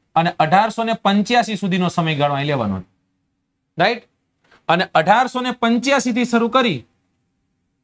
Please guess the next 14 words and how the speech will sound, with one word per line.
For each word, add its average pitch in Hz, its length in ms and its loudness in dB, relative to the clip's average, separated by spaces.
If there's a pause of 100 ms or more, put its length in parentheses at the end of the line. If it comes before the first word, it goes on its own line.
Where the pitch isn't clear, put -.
(1160)
અઢારસો 185 440 0
ને 214 100 -4
પંચ્યાસી 202 560 -2
થી 208 120 -2
શરૂ 202 200 0
કરી 208 300 0 (680)
ઓગણીસો 226 400 0
ને 220 100 0
પંદર 220 400 0
સુધીનો 190 320 -2
સમયગાળો 170 460 -2
અહીં 139 120 -4
લેવાનો 147 340 -2
હતો. - 160 -20